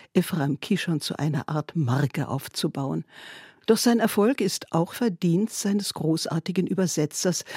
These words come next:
des österreichischen Schriftstellers Friedrich Thorberg. Der erfindet sogar Formulierungen, die im Original gar nicht auftauchen.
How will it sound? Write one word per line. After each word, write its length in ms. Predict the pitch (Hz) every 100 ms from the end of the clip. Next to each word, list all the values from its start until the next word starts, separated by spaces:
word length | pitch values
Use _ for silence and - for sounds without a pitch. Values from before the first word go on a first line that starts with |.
| - -
des 180 | - -
österreichischen 880 | 170 - 165 143 156 - 139 151
Schriftstellers 920 | 151 - 247 - - - 185 175 175 -
Friedrich 520 | 135 135 156 180 -
Thorberg. 600 | 160 156 151 156 165 - _ - - -
Der 180 | 175 165
erfindet 560 | 156 - 202 220 220 -
sogar 260 | 160 147
Formulierungen, 960 | 139 160 151 143 139 151 151 151 202 233 - - -
die 120 | 202
im 120 | 202
Original 640 | 175 190 180 180 170 180
gar 220 | 180 165 190
nicht 300 | 170 - -
auftauchen. 720 | 170 - - 151 - -